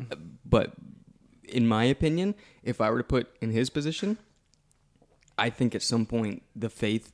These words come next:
and, and, and religion and spiritual stuff would probably go out the window, and it would just, like, come back to me as, like, "Oh no, I am the guy that they're talking about in those books. This is my power."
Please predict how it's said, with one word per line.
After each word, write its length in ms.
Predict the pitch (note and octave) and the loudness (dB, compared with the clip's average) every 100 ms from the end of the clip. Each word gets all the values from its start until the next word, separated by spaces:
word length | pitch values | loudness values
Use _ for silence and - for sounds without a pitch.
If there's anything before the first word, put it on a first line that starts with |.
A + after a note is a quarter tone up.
| - | -8
and, 380 | G#2+ G2 F2+ - | -4 -4 -6 -8
and, 400 | G#2 G2 F2 - | -8 -8 -8 -10
and 320 | E2+ F#2 D#2+ E2+ | -10 -8 -8 -6
religion 540 | F#2+ G2 G#2 G2 G2 | -4 -4 -4 -2 -4
and 220 | - F2 - | -6 -8 -6
spiritual 800 | G2+ G2 - - G2+ F#2+ F#2 - | -2 -2 -4 -8 -6 -4 -6 -8
stuff 440 | - G#2+ G#2 - - - _ | -6 -2 -2 -6 -20 -20 _
would 140 | G2+ | -8
probably 240 | - A#2 B2+ | -2 0 2
go 100 | A#2+ | 2
out 120 | A#2+ | 2
the 60 | G2+ | 2
window, 420 | A2 B2 A#2+ B2 - - _ - | 4 6 6 4 -2 -20 _ -2
and 100 | G#2 | -2
it 80 | - | -2
would 140 | G2+ | -4
just, 220 | G#2 - | -4 -2
like, 160 | G#2 F#2+ | -2 -2
come 180 | G2+ G2+ | -2 -2
back 160 | F#2 - | -4 -4
to 60 | |
me 80 | G2 | -4
as, 120 | F#2+ G2 | -2 -4
like, 140 | F#2 - - - _ | -6 -12 -20 -20 _
"Oh 160 | A#2+ A#2 | 2 4
no, 220 | A2+ F2 | 4 0
I 200 | D#2+ A2+ | 0 4
am 200 | A#2+ A2 | 4 2
the 80 | G2+ | -2
guy 160 | F#2 F2+ | -4 -6
that 140 | E2 | -6
they're 80 | F2+ | -8
talking 280 | D#2+ - F#2 | -8 -8 -10
about 120 | - | -10
in 60 | - | -10
those 160 | - | -12
books. 400 | - - - - - _ _ | -12 -16 -16 -20 -20 _ _
This 240 | A#2 A2 | -6 -4
is 180 | A2 G2+ | -4 -6
my 100 | - | -8
power." 340 | - - - | -10 -12 -12